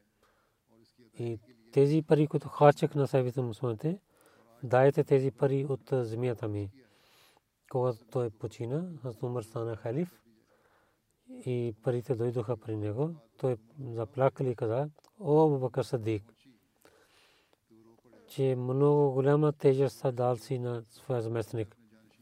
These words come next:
А Муслим Мауд, разияллаху таала анху, каза, че Хазрат Абу Бакр беше цар на селата, всички мусулмани. Но какво имаше?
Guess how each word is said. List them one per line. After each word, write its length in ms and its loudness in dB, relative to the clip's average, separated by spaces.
А 60 -10
Муслим 400 0
Мауд, 280 2
разияллаху 380 2
таала 180 2
анху, 280 -2
каза, 400 2
че 100 -2
Хазрат 140 -4
Абу 140 -2
Бакр 360 2
беше 280 -2
цар 340 0
на 180 -6
селата, 680 -4
всички 380 -6
мусулмани. 600 -6
Но 120 -10
какво 320 -4
имаше? 460 -4